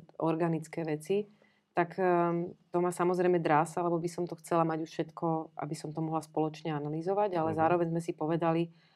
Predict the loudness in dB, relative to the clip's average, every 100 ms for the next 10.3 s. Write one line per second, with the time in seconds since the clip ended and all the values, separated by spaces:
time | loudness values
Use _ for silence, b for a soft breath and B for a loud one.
0 | b 2 2 4 2 4 2 2 2 2
1 | 2 2 0 -2 -4 -4 -4 -4 -2 -2
2 | -2 -2 -2 -4 b b b b -2 4
3 | 4 4 -2 0 0 0 0 2 0 0
4 | -2 -4 -6 -4 -4 -4 -4 -4 -2 -2
5 | -4 -8 -10 -8 -6 -4 -6 -10 -8 -6
6 | -6 -6 -8 -6 -4 0 -2 -2 -4 -4
7 | -6 -4 -4 -4 -6 -8 -4 -2 -2 -4
8 | B B B B -4 0 2 2 0 0
9 | 0 0 -4 -4 -4 -6 -6 -6 -6 -8
10 | -10 -10